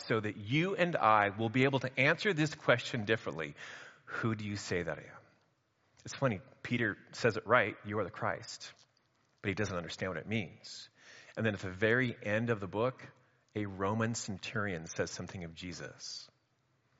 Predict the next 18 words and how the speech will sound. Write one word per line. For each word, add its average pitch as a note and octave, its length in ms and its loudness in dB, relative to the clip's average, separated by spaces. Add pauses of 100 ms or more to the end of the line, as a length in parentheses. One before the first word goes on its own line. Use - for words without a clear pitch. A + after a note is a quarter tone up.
(1400)
Between G#2 300 -2
Peter's C3 720 -4
confession A#2+ 560 0
and G#2+ 160 -4
this - 160 -6
Roman G#2 260 0
centurion's G#2 720 -4 (360)
confession, G#2 640 -2
a G2+ 60 0
lot F2 240 2
of E2+ 80 -4
stuff - 240 -6
happens. - 680 -8 (480)
We F2+ 80 -8
need E2 160 -6
to - 60 -10
see - 180 -4
it. - 180 -12